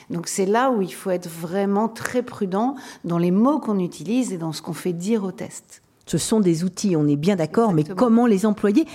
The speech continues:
Speaker 2: Alors, je veux bien votre regard là-dessus, euh, Sandrine Garcia, bien sûr. Vous êtes sociologue, euh, euh, chercheur, chercheuse aussi à l'Institut de recherche sur l'éducation.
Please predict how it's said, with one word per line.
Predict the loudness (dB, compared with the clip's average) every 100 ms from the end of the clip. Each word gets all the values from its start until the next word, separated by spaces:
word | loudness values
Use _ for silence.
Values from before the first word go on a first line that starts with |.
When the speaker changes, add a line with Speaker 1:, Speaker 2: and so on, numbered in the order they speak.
| -10 0
Speaker 2:
Alors, | 2 4
je |
veux |
bien | 4 2
votre | 0 0
regard | 0 2 0
là-dessus, | 0 -2 -4 0 0
euh, |
Sandrine | 0 0 2 2
Garcia, | 0 0 -2
bien | 2 0
sûr. | 2 0 0 -4 -14 0
Vous | 4
êtes | 4 4
sociologue, | 0 2 4 4 6 4 4 4 2 -2 -8 -4 4
euh, | 6 6 4 4
euh, | 4 6 6 6 4
chercheur, | 2 0 2 2 4 4
chercheuse | 2 2 4 2
aussi | 2 2
à |
l'Institut | 2 0 -2
de | 2
recherche | 4 2 0 -2
sur | 0
l'éducation. | 2 2 2 2 0 -2 0 2 2